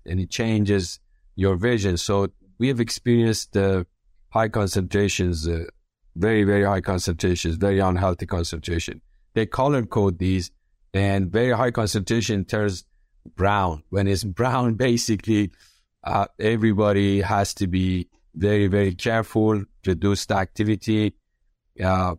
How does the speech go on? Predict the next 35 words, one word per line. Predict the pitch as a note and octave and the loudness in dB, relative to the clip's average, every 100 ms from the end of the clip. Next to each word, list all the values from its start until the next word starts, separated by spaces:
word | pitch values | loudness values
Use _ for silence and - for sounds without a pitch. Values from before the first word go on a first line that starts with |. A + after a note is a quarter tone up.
| - | -4
we | G2+ B2+ | 0 2
are | B2+ A2+ - | 2 0 -2
advised | - F#2+ F#2 A#2+ A#2 F#2+ - | -4 -4 0 2 2 -2 -4
all | G#2+ A2 | 0 2
the | G2+ | 0
time | - B2 A2+ F#2 | 0 -2 -2 -4
to | - E2 | -8 -8
change, | - G#2+ G#2+ G#2 G2+ - - _ _ _ - | -2 0 2 0 -4 -8 -14 _ _ _ -8
uh, | F2 - | -8 -4
air | G2 A2+ A#2 | 0 0 0
filters | - G2 F2 F#2 F2 - - _ G2+ | 0 0 0 0 -2 -4 -16 _ 0
very | A#2+ A2+ | 2 2
regularly. | G2+ A2+ G#2 F#2+ F2+ F2+ F2+ F2 _ _ _ _ - | 2 2 2 0 0 0 0 -4 _ _ _ _ -8
Uh, | F#2 F2+ F2 | 0 0 0
of | - | -4
course, | - A2+ G#2 - - | -2 0 0 -6 -14
some | - - B2 | -10 -4 0
of | A#2+ | 0
the | G2+ | 2
air | G#2 G#2+ | 2 0
filters | - G2 A2 G2 G2 | 0 0 0 0 0
are | F2+ | 0
capable | G#2+ F#2+ G2 G2 F#2+ | -2 -2 -2 0 2
of, | F#2+ - _ _ _ _ - | 2 -2 _ _ _ _ -8
uh, | F2+ F#2 F2+ F2 - _ _ _ _ _ _ _ _ _ - | -2 2 2 0 -4 _ _ _ _ _ _ _ _ _ -6
uh, | F2 - _ F#2 D#2+ | -6 -6 _ -8 -4
doing | G#2+ A2+ G#2+ | 0 2 2
the | G#2 | 2
job | F2 G#2+ G#2+ G2+ - | 2 2 2 0 -4
for | - F#2+ F#2+ | -2 2 2
P | - - G#2+ | 0 0 2
M | G2+ | 2
two | F2 G2 | 0 0
point | G2+ F#2+ | 2 0
five, | - G#2 G2+ | 2 2 2